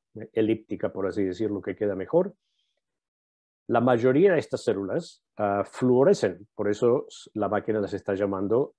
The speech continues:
reticulocitos. ¿Se acuerdan cuando el, eh, analizador hace un análisis de rojos, ah, cómo usa fluorescencia para detectar reticulocitos? Si hay un montón de leucocitos, esos van a fluorescer y la máquina los va a contar como reticulocitos.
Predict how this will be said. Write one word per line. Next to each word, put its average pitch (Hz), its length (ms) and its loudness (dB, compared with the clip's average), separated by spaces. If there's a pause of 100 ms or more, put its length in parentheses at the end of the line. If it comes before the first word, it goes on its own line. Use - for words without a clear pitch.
reticulocitos. 107 840 -2
¿Se 101 60 -6
acuerdan 113 360 0
cuando 104 380 -4
el, 98 500 -4
eh, 95 500 -4 (100)
analizador 101 640 -4
hace 110 140 -4
un 107 100 -2
análisis 104 420 -4
de 107 60 -4
rojos, 107 480 0 (340)
ah, 101 260 -6
cómo 104 220 -2
usa 110 240 -2
fluorescencia 104 840 0
para 98 260 -8
detectar 98 520 -6
reticulocitos? 98 840 -4
Si 104 180 0
hay 107 140 2
un 107 160 0
montón 104 460 -2
de 120 80 2
leucocitos, 110 640 -2 (300)
esos 107 240 -6
van 101 140 -6
a 95 40 -8
fluorescer 131 580 0
y 107 60 -6
la 101 100 -2
máquina 104 340 -4
los 95 120 -4
va 95 80 -4
a 90 40 -12
contar 95 380 -8 (320)
como 98 440 -4
reticulocitos. 98 920 -8